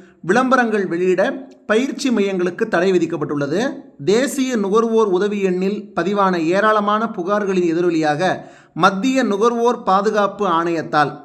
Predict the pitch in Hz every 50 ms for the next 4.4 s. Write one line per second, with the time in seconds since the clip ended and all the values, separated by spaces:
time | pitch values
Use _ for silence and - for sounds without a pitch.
0 | - - 156 175 185 190 196 226 233 - - 233 240 240 240 240 240 220 170 165
1 | 185 185 175 175 175 - - - - - _ _ _ _ _ - _ - 147 170
2 | 190 208 240 240 247 254 254 247 247 254 220 202 190 202 208 208 196 190 185 180
3 | 160 208 226 254 - - - - 143 160 175 220 233 233 233 220 196 180 190 165
4 | 160 156 147 143 147 147 - -